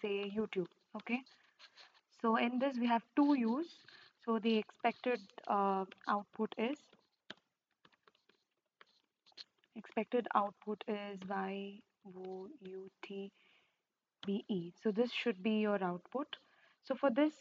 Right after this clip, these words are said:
concept, we're going to make use of, um, hash set. So hash set, uh, will not accept, you know, duplicates. So that's the reason we are making use of this. So hash set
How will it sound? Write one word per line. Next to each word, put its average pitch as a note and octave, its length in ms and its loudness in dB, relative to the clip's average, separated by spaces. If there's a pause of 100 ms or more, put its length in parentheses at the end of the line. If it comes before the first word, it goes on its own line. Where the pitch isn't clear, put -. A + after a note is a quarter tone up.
concept, B3+ 380 2
we're A#3+ 100 2
going A3+ 160 4
to A#3+ 80 -2
make A#3 300 0
use A3 260 4
of, A3 160 2 (140)
um, F#3 440 0
hash F#3+ 380 -2
set. B3 220 -4
So G#3 100 0
hash F#3+ 460 -2
set, A#3 180 2 (100)
uh, G3+ 260 4 (640)
will G#3+ 140 6
not G#3 320 6 (340)
accept, - 640 0 (380)
you G#3+ 180 -6
know, G#3 140 0
duplicates. G#3+ 680 0 (180)
So G3+ 120 -2
that's F#3+ 260 -4
the G#3 80 0
reason G3 460 -4
we F#3+ 80 -4
are F#3+ 40 -2
making F#3 360 -2
use F#3 200 -4
of F#3 200 -4
this. A#3+ 120 -6 (760)
So G2+ 360 -2 (160)
hash G3 300 -2 (140)
set A3+ 160 0